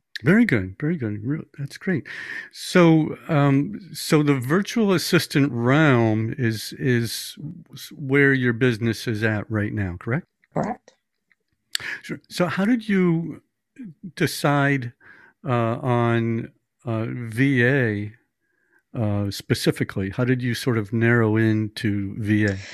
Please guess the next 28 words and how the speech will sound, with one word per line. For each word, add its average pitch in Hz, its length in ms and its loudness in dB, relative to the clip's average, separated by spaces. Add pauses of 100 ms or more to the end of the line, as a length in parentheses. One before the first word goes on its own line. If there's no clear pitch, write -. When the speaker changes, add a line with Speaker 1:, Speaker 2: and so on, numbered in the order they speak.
(140)
Speaker 2:
Yeah. 254 400 2
So, 185 640 4
um, 170 240 4
like 180 160 -4
I 247 40 -2
said, 214 160 0
as 180 200 0
I 190 80 4
mentioned, 196 340 -2
I 165 80 -2
started 190 380 4
off 180 260 6 (120)
as, 160 420 2 (180)
well, 156 380 2 (1200)
I 190 80 6
would 190 140 4
say 190 160 4
I 190 60 4
started 165 280 2
off 143 140 -4
as 147 80 -10
social 147 240 -4
media, 139 220 -4
but 151 100 -2
that 160 160 -4
really 214 220 2
isn't 180 260 -4
true. - 380 -6